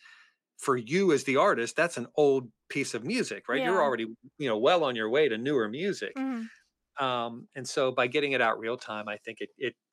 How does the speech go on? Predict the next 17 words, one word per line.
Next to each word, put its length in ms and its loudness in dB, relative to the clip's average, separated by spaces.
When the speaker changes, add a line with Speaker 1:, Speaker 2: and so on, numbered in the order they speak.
Speaker 1:
you 80 -8
know, 100 -6
it 140 0
allows 400 4
you 80 -4
to 60 -8
keep 280 -10
working 260 -4
through 220 -14
that 180 -10
process. 640 -8
Speaker 2:
Yeah, 220 -12
absolutely. 580 -12
Well, 240 4
it 40 0
was 140 2
lovely 320 2